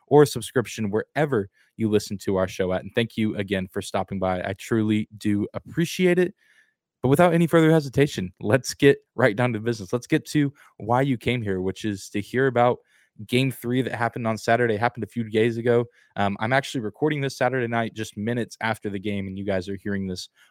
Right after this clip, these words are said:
on Monday, uh, which it's already game day again. How about that, folks? Uh, the <laughs> Dallas Stars going into Game four at home, looking to take a commanding three to one series lead. But let's talk about Game three first, uh, because this was a massive game,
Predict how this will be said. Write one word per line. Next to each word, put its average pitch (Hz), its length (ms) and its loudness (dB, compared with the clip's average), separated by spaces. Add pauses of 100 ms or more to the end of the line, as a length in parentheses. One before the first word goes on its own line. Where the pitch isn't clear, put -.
(140)
on 104 260 0 (160)
Monday, 110 640 2 (200)
uh, 95 180 -2
which 95 260 -8
it's 98 120 -10
already 123 200 -2
game 127 240 -4
day 143 160 0
again. 92 240 -6
How 101 100 -6
about 131 220 -6
that, 143 180 -6
folks? - 420 -6
Uh, 95 140 -4
the 98 100 -2
<laughs> 95 140 -8
Dallas 123 220 2
Stars 113 400 0 (260)
going 123 160 2
into 120 180 -4
Game 127 360 -2
four 127 440 2
at 107 160 -4
home, 101 220 0
looking 101 240 -4
to - 80 -20
take 107 300 0 (280)
a 127 60 0
commanding 113 580 -2
three 117 340 -6
to 131 140 0
one 113 420 0
series 107 500 -2
lead. 110 280 -2
But - 140 -12
let's - 220 -2
talk 202 180 0
about 190 240 -2
Game 135 240 -4
three 139 220 -6
first, 95 400 -8 (320)
uh, 101 40 -4
because 104 280 -6
this 117 200 -6
was 113 300 0
a 107 160 -2
massive 113 640 -2
game, 131 340 -6